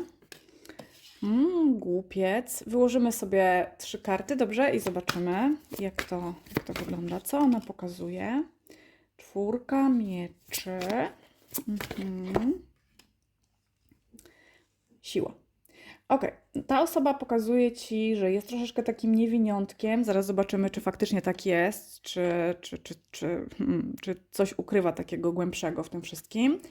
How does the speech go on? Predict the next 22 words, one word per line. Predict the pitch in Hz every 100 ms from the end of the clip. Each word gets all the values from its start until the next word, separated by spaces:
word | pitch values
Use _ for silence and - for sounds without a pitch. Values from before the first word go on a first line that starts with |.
| - - - -
Natomiast, | 208 226 233 233 226 - 220
e, | 208 202 208 208
jest | 233 285 277
w | 233
niej | 226 220
taka | 214 202
niewinność | 190 180 180 226 277 240 226 214 -
pewna, | - 190 190 185 185 180 180 180 190 - - - _ _ - _ _
taka, | - 202 214
można | 202 196 220 269 277
powiedzieć, | 262 214 214 190 190 208
nawet | 190 185 185 185 180 - -
naiwność | 196 - 175 175 175 190 -
czasami. | - 190 202 185 180 185 208 247 - - - -
Mm, | 196 196 170 -
to, | 214
jak | 196 190
się | 190
zachowuje, | 180 170 170 190 254 214
to, | 196 180
jak | 175 -
się, | 190 180 175 175